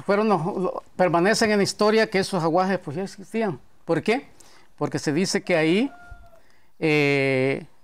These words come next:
los españoles iban a, este, pues, da-, darle agua a sus animales, ahí, este, se bañaban. La historia cuenta que eran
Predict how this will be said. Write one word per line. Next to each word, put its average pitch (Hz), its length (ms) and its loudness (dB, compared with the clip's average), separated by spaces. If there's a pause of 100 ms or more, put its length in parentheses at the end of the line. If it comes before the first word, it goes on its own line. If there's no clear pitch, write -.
los 139 160 0
españoles 185 720 0 (640)
iban 170 380 2
a, 151 160 6
este, 135 580 -4
pues, 139 160 -4
da-, 151 180 2
darle 156 300 0
agua 175 160 2
a 147 40 -4
sus 143 200 -8
animales, 160 640 -2 (260)
ahí, 156 340 -2
este, 143 280 -4
se 135 140 -8
bañaban. 165 460 0 (1000)
La 131 100 -4
historia 170 320 0
cuenta 175 300 0
que 165 100 -2
eran 165 320 0